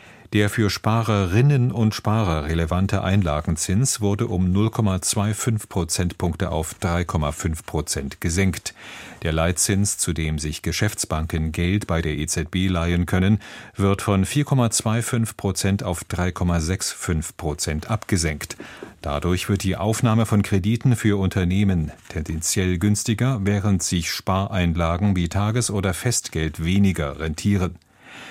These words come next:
Die Entscheidung war wegen des Rückgangs der Inflation in der Eurozone erwartet worden. Die Teuerungsrate sank im August auf zwei Komma zwei Prozent im Vergleich zum Vorjahreszeitraum. Das ist der niedrigste Wert seit Sommer zweitausendeinundzwanzig.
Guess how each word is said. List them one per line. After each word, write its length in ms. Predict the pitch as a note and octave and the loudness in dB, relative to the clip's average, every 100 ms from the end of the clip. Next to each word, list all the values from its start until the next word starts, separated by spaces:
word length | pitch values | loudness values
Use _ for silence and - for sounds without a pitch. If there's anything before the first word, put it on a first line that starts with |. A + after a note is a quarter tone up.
| - - - - | -18 -18 -20 -6
Die 80 | A#2 | 0
Entscheidung 520 | A#2+ A#2 A#2 A#2+ E3 | 2 4 2 4 2
war 220 | C3+ C3 B2 | 4 2 2
wegen 260 | B2 B2+ | 2 2
des 220 | A2 G2+ | 2 2
Rückgangs 400 | C#3 C#3 A#2+ G#2+ | 0 0 0 0
der 160 | - F#2 | 0 0
Inflation 640 | E2+ - G2 - F#2 F#2 | -2 -2 -2 -2 0 0
in 100 | F2+ E2+ | 0 0
der 140 | D#2 | 0
Eurozone 640 | D#2+ E2+ D#2+ - E2 D2 | 0 0 -2 -2 -2 -2
erwartet 580 | D2+ E2+ E2+ G#2 A2 E2+ | -2 0 0 2 0 2
worden. 360 | F2+ D#2+ E2+ D#2+ - - - | 2 4 2 0 -8 -20 -10
Die 140 | - E2+ | -6 -4
Teuerungsrate 1000 | - G2 G2 F2 F2 - E2 F2 A#2+ G2+ | 0 2 2 2 0 0 0 0 0 2
sank 280 | F#2 G#2 | 2 0
im 160 | G#2+ F#2+ | 0 -2
August 420 | G2 D#2+ A2+ - | 0 -2 -2 -2
auf 220 | - F#2 | -4 -4
zwei 260 | - - F2 | -4 -4 -4
Komma 300 | E2+ E2+ D#2+ | -2 -2 -2
zwei 300 | - F#2 G#2 | -2 -2 -2
Prozent 500 | - F#2+ - F#2+ A2+ | -2 -2 -2 -2 0
im 140 | G#2+ | -2
Vergleich 400 | - F#2 D#2 D2+ | -2 -2 -2 -4
zum 260 | - E2 D2 | -4 -2 -2
Vorjahreszeitraum. 1120 | - G#2 F#2 D2 D2 - D#2+ D2+ - D#2 D#2+ - - - - | 0 0 2 0 -2 -4 -4 -4 -2 -2 -2 -6 -20 -16 -4
Das 200 | A2+ - | -2 0
ist 140 | - | 2
der 100 | A#2 | 4
niedrigste 500 | A2 A2+ G2+ - E2+ | 4 2 0 0 0
Wert 200 | E2 E2+ | 0 0
seit 240 | E2 D#2 | -2 -2
Sommer 320 | E2+ F2 E2 D#2+ | 0 0 2 0
zweitausendeinundzwanzig. 1500 | - D2+ D2 C#2+ C#2+ D2 D2+ C#2 E2+ - F#2 - - - | -2 -4 -4 -6 -6 -6 -6 -6 -4 0 0 -2 -6 -12